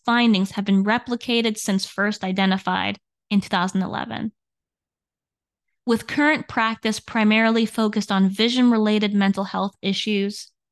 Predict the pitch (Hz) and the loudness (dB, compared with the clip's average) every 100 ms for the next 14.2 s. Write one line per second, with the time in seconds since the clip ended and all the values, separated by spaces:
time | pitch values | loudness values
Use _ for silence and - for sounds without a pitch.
0 | _ _ _ 226 214 202 196 - _ - | _ _ _ -4 0 -2 -2 -12 _ -4
1 | 208 233 233 214 - 202 208 208 190 190 | 2 2 2 0 0 2 2 2 0 0
2 | 196 214 202 196 190 214 196 190 185 202 | 2 0 0 -2 -4 -2 0 0 -2 -6
3 | _ _ _ _ _ _ _ _ _ _ | _ _ _ _ _ _ _ _ _ _
4 | - 247 247 240 - 208 208 214 196 196 | 0 0 4 2 4 2 2 2 2 2
5 | 202 208 202 202 - 214 190 190 - _ | 2 2 0 -2 -6 -2 0 0 -4 _
6 | - 214 240 226 208 208 214 202 - 185 | -10 -4 -2 2 4 4 4 0 0 0
7 | 180 - - _ _ _ _ _ 208 196 | 0 -4 -14 _ _ _ _ _ 0 2
8 | 190 190 - _ _ _ - 226 220 214 | 2 0 -4 _ _ _ -2 0 0 -2
9 | - - _ _ _ _ - 220 214 214 | -8 -16 _ _ _ _ 0 2 4 2
10 | 214 208 202 202 196 202 - _ _ _ | 2 0 2 0 0 0 -6 _ _ _
11 | - 196 190 185 190 190 - - 240 - | -4 0 2 0 0 -2 -6 -4 -2 2
12 | 214 - 208 196 - - 247 220 180 190 | 0 0 -4 -4 -6 -4 0 0 0 -4
13 | - - - 214 202 196 202 202 202 196 | -10 -16 -4 0 2 4 4 4 4 2
14 | 202 - | -2 -6